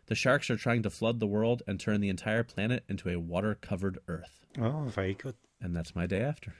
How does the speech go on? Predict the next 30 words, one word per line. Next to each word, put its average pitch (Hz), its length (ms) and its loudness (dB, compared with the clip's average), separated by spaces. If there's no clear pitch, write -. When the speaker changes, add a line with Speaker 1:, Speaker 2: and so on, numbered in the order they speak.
Speaker 2:
Oh, 113 340 0
yeah. 107 220 -2
Good 110 160 -6
God, 104 220 -4
they 95 100 -2
are 107 100 -2
clever 107 200 -2
sharks. - 440 -6
Speaker 1:
<laughs> 107 40 0
Yeah. 135 140 8
Speaker 2:
Yeah. 110 340 -2
I 107 60 6
like 113 200 10
it. - 180 6
I - 40 0
Speaker 1:
Thank 151 140 8
Speaker 2:
like - 60 4
Speaker 1:
you. 156 60 6
Speaker 2:
it. - 140 0
Speaker 1:
All 113 60 4
right, 120 200 8
so 120 100 6
what 117 100 8
do 123 40 6
you 123 100 6
have 117 220 6
for 110 200 2
your 107 320 4
immediate 104 500 4
aftermath? 90 800 -6